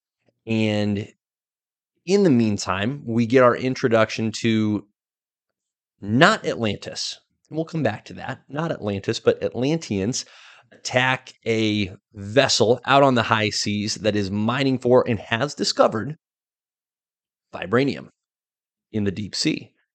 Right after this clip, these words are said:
They get smoked by these mysterious beings. Story, story, story, story, story. <laughs> More, more things happen. We come to find out that there is a hidden world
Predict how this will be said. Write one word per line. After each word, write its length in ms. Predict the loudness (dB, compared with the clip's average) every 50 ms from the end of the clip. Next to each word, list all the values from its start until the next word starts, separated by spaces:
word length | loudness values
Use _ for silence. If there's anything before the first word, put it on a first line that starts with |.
| _ _ _ _ _ _ _ _ _ _ _ _ _ _
They 220 | 2 8 8 8
get 180 | 8 8 4 2
smoked 500 | 2 0 2 4 4 4 4 0 -2 2
by 140 | 2 2 2
these 180 | 2 -2 -4 -2
mysterious 560 | -4 -4 -2 0 2 2 4 2 0 -2 -4
beings. 540 | -8 -10 -12 -10 -8 -8 -6 -6 -8 -10 -12 _ _ _ _ _ _ _ _ _ _ _ _ _ _ _ _ _ _ _ _ _ _ _ _ _ _ _ _ _ _ _ _ _ _ _ _ _ _ _ _ _ _ _ _ _ _ -14
Story, 280 | -6 -2 0 2 2 2
story, 200 | 2 2 0 0
story, 220 | 0 0 -2 0
story, 220 | 0 0 0 0 0
story. 420 | 4 8 8 10 10 8 6 4 -2
<laughs> 60 | -14 -16 -16 -14 -14 -16 -16 -18 -20 -20 -20 -16 -14 -14 -14 -14 -18 -16 -14 -14 -14 -12 -12 -14 -16 -14 -14 -16 -16 -16 -16 -18 -18 -18 _ -20 -20 -20 _ -20 -20 -20 -18 -6
More, 440 | 4 8 12 12 12 12 10 4 -18 _ 6
more 160 | 8 8 8
things 320 | 8 8 6 4 4 4 4
happen. 440 | 4 6 6 6 6 4 4 2 2 -6 -14 -16 -10 -6 -4 4
We 180 | 6 8 8 8
come 360 | 6 6 8 10 10 10 10
to 100 | 8 8
find 440 | 6 6 4 6 6 6 4 6 4
out 320 | 6 6 6 4 4 2 -2 -14 -20 -2 _
that 120 | 6 6 10
there 180 | 10 10 10
is 120 | 10 8 6
a 200 | 4 4 2 2
hidden 400 | 4 6 6 8 8 6 6 8
world 500 | 10 10 10 12 10 10 8 8 4